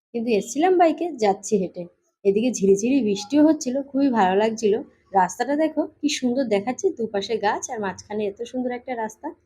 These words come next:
এই রাস্তাটাই খুবই খারাপ ছিল এক সময়, এখন কিন্তু খুব সুন্দর হয়ে গেছে। তো ভিডিওটা কেমন লাগলো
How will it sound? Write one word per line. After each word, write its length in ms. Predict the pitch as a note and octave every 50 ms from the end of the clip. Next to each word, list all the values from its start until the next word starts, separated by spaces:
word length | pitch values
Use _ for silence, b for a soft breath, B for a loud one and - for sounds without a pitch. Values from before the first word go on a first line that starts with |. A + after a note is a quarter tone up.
| _ _ _ b b b b -
এই 140 | G#3 A3 G3+
রাস্তাটাই 460 | G3+ G3 F#3+ G3 - A3 A3+ B3+ C4+
খুবই 300 | C4 - C4+ G#3+ B3 A#3+
খারাপ 280 | - G#3+ F#3+ F#3 F#3 F#3+ -
ছিল 160 | - G3+ G3
এক 180 | F#3+ F#3 F#3 -
সময়, 280 | - F#3 F3+ G3+ C4+ - - -
এখন 280 | G#3 G3 G3 G#3 G#3 G3+
কিন্তু 200 | G3 G#3 A3+ C#4
খুব 240 | - - A3 G3 G#3
সুন্দর 360 | - - F#3+ F3+ F3 F3 E3+
হয়ে 220 | F3 F3 E3+ E3+
গেছে। 260 | E3+ F3 E3+ - _ E3 _ _ _ _ _ _ -
তো 80 | G3
ভিডিওটা 460 | F#3 F#3+ G3 G3 G3 A3 A3+ C4 D4 C#4+
কেমন 320 | D4 G#3+ G3 G3+ A3+ C4
লাগলো 460 | D4+ E4 D#4+ C4+ A#3 G#3 F3+ E3+ E3+